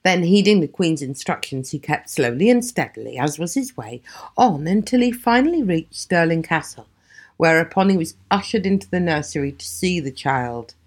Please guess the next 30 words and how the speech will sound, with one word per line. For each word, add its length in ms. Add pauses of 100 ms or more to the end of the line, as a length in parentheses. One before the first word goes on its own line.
(340)
and 280
his 240
nursemaid. 640 (1040)
A 80
sorry 400
sight 380 (100)
met 200
his 140
eyes. 380 (320)
The 80
child 340
was 160
ill, 360 (420)
coughing 540
and 180
spluttering 960
in 140
the 60
grasp 800
of 100
a 60
cold. 540 (360)
The 80
nursemaid 640
was 160
at 140
a 40
loss 480
how 160
to 180